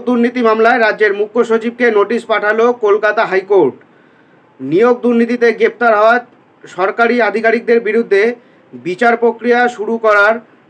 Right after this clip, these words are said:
রাজ্যের কাছে অনুমোদন চেয়েছিল কেন্দ্রীয় সংস্থকারী সংস্থা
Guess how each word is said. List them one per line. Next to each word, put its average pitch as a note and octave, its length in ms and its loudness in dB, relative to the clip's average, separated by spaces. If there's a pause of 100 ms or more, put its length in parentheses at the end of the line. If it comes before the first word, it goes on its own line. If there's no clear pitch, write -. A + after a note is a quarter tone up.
রাজ্যের F3+ 460 -2
কাছে A3+ 260 2 (140)
অনুমোদন A3 420 0
চেয়েছিল G#3+ 400 0 (180)
কেন্দ্রীয় G3+ 340 0
সংস্থকারী G#3+ 680 -2
সংস্থা G3+ 500 -2